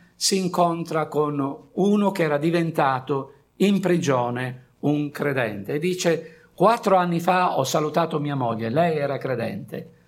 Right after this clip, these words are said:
ma probabilmente non la vedrò più." Questo Heinz, molto toccato, molto colpito,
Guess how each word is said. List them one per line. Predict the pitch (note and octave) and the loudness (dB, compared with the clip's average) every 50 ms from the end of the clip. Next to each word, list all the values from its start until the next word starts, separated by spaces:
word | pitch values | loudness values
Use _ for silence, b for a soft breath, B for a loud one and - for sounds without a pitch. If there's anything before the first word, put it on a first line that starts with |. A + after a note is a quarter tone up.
| b b b b b b b _ - | b b b b b b b _ -6
ma | - D#3 D3+ | -4 -4 -2
probabilmente | D#3 E3 E3 E3+ E3+ D#3+ D#3+ D#3 D#3+ E3+ F3 F3 E3+ E3+ E3+ E3+ F3 - - - | 0 0 2 2 0 0 0 -2 0 -2 0 0 0 0 0 -2 -2 -6 -12 -10
non | - A2+ A#2+ C3 C#3 D3+ D#3 D#3+ D#3 D3+ | -8 -6 -2 0 2 2 2 2 0 -2
la | D3 C#3+ | -2 -2
vedrò | C3 B2+ B2+ A2 B2 C3+ C#3 B2+ | -2 -4 -6 -4 -4 -4 -4 -4
più." | - - B2 A2+ G2+ G2+ - - - _ _ _ _ _ _ | -6 -4 -4 -4 -4 -6 -8 -14 -18 _ _ _ _ _ _
Questo | - D3+ C#3+ - - D3+ B2+ | -2 -2 -2 0 0 -2 0
Heinz, | - D#3 D#3+ D#3+ D#3 D#3+ D#3+ D#3 - | 0 0 0 0 -2 -4 -6 -6 -6
molto | - B2+ C#3 D3+ D3 D3 D3 C#3+ C3 - - | -4 0 0 0 0 0 -2 -4 -4 -6 -8
toccato, | - C3+ A#2 - - D#3+ D#3 D3+ D3 D3 C#3 B2+ | -10 -10 -8 -6 -2 0 0 0 0 -2 -4 -6
molto | A#2+ B2+ C#3 C#3 C#3+ D3+ | -4 -2 -4 -2 -4 -4
colpito, | B2+ C#3 C3 A#2+ G2+ - D3+ D3+ D3 D3 D3+ C3+ A#2 B | -4 -4 -4 -6 -4 -4 -4 -4 -2 -2 -4 -4 -4 B